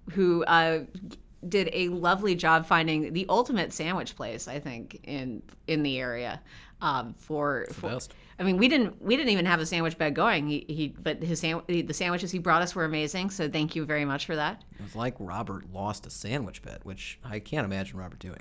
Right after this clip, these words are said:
Speaker 1: No.
Speaker 2: He's too much of an expert.
Speaker 1: He's, he, he knows the game.
Speaker 2: Yeah.
Speaker 1: We've taught him well.
Speaker 2: <laughs> He, he knows.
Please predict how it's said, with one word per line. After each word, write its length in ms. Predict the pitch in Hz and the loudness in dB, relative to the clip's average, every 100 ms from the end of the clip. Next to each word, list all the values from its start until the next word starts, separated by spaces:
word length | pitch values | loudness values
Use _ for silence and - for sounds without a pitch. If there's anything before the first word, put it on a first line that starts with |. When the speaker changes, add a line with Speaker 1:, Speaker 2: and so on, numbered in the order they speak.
| - - | -18 -8
Speaker 1:
No. 200 | 196 196 113 | 0 0 0
Speaker 2:
He's 100 | - | -2
too 100 | 139 | -2
much 140 | 113 | -2
of 80 | 92 | -4
an 60 | |
expert. 340 | 101 - - - - - | -8 -8 -14 -18 -20 -4
Speaker 1:
He's, 200 | 226 214 | 0 2
he, 220 | 220 196 | 2 4
he 80 | 208 | 4
knows 240 | 190 202 | 6 4
the 100 | 185 160 | 4 4
game. 420 | 196 135 135 143 | 4 0 -4 -6
Speaker 2:
Yeah. 180 | 139 - - | -6 -6 0
Speaker 1:
We've 160 | 196 | 0
taught 220 | 202 202 | 6 6
him 160 | 185 151 | 6 0
well. 320 | 147 135 - | 0 0 -2
Speaker 2:
<laughs> 20 | - | 0
He, 140 | 123 - - - - | 0 0 -6 -8 0
he 140 | 165 139 | 2 2
knows. 220 | - | -2